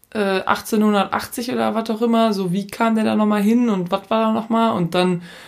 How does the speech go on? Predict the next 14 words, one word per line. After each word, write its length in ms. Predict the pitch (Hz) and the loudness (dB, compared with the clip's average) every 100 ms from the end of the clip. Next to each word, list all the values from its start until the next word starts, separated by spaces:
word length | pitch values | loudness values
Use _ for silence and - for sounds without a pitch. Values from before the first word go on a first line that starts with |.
| - - | -10 -8
musste 180 | 196 | -4
man 100 | 190 | -2
das 80 | 175 | -2
noch 80 | 180 | 0
mal 60 | 175 | 4
nachlesen 500 | 180 202 220 214 208 | 4 4 2 4 2
nachher 280 | 208 208 | 0 -2
oder 140 | 196 190 | -4 -2
so. 140 | 196 | 0
Aber 140 | 175 175 | 2 4
ansonsten, 480 | 170 214 277 - | 4 4 2 -2
das 160 | 175 170 | -4 0
meiste 300 | 175 254 180 | 0 0 -2
davon, 500 | 160 160 170 196 | -2 0 0 0